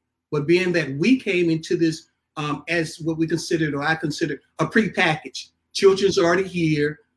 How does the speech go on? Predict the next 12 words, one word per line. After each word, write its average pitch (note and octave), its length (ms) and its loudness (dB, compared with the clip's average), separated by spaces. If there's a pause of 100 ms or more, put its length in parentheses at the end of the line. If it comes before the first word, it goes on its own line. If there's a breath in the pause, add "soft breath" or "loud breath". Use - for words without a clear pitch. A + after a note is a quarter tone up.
(120)
already E3+ 340 2
at F3+ 80 0
a F#3+ 60 -2
certain F#3+ 340 2
age. C#3+ 440 -2 (280)
Um, D3 320 -4
we D#3+ 120 -2
have E3 180 -2
to - 80 -20 (120)
pick, E3+ 200 2 (260)
look F3 200 -2
at D#3 160 0